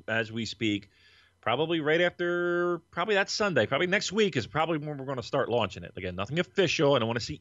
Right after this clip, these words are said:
emails yet, but, um, we'll give you all the details. We'll have a pinned post on our Facebook page, on our Twitter account.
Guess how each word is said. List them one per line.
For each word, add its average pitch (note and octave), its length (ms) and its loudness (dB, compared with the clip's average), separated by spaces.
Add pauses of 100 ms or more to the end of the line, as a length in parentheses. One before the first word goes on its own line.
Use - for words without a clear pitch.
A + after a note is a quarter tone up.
emails A2+ 640 2
yet, F2+ 320 -2
but, F#2 220 -8
um, F2 260 -4 (600)
we'll G2 160 -4
give G2 200 0
you G2 100 4
all A2 220 2
the F#2+ 80 -4
details. D3+ 540 0
We'll A2 100 2
have F#2+ 180 -2
a F2+ 60 -4
pinned G2+ 440 -6
post F#3+ 440 0
on G2 140 -8
our F#2 80 -10
Facebook E3+ 500 -4
page, D3+ 400 0
on F#2 160 -2
our F2+ 80 -2
Twitter D#3+ 480 2
account. C#3+ 380 0